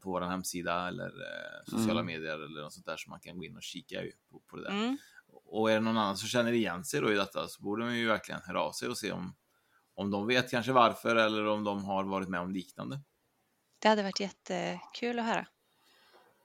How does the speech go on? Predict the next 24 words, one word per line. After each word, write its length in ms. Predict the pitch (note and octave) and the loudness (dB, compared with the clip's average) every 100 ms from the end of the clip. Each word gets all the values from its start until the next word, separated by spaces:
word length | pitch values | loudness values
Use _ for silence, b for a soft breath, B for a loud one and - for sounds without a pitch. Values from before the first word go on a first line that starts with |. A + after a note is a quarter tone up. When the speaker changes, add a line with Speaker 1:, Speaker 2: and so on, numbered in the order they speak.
| b _ _ _ _ | b _ _ _ _
Speaker 2:
Absolut. 1040 | - G2 - G2+ G#2 A#2+ G2 - - - - b b b b _ _ _ | -10 -8 -6 2 4 4 0 -4 -8 -8 -10 b b b b _ _ _
Det 60 | - | -4
hade 260 | G#2+ F2+ F2 | -2 -2 -4
det. 200 | E2+ E2 | -4 -6
Och 80 | - F#2 | -8 -2
det, 200 | G2 G2 | 0 2
ehm, 500 | G2 G2 G2 F#2+ F#2 F#2+ - _ _ | 2 2 -2 -4 -8 -12 -20 _ _
ja, 260 | G2 G#2+ B2 | 8 8 8
nej, 160 | A#2+ B2 | 8 8
det, 240 | A#2+ C3 | 8 6
det 160 | A2 A#2+ | 6 4
må-, 200 | C3+ B2 | 6 4
det, 140 | A#2 A#2 B2+ A2+ - | 4 4 4 2 2
jag 100 | A#2 A#2 | 0 0
ty-, 340 | - C3 - A#2+ - | -8 -8 -8 -12 -8
tycker 360 | - D3 - A2 | -4 -4 2 4
att 140 | A2+ | 4
det 340 | B2+ A2 F#2+ G2 | 2 2 4 4
är, 480 | G#2+ G#2+ G#2+ A2 A2+ | 4 2 2 0 0
händer 560 | C#3+ G2+ F2+ F#2+ A2 | 0 0 2 2 2
mycket 800 | B2 E3 E3 - _ - A#2 C#3+ | 4 0 0 -10 _ 2 2 4
just 520 | F#2 E2+ - - - | 2 2 -2 -10 -6
kring 460 | G#2 F2+ E2+ E2 - | -2 0 0 -2 -4
elektronik. 1160 | F#2+ F#2 F#2 - F2+ E2+ G2+ A2 - - - - | -2 -2 -2 -4 0 2 2 0 -6 -14 -14 -14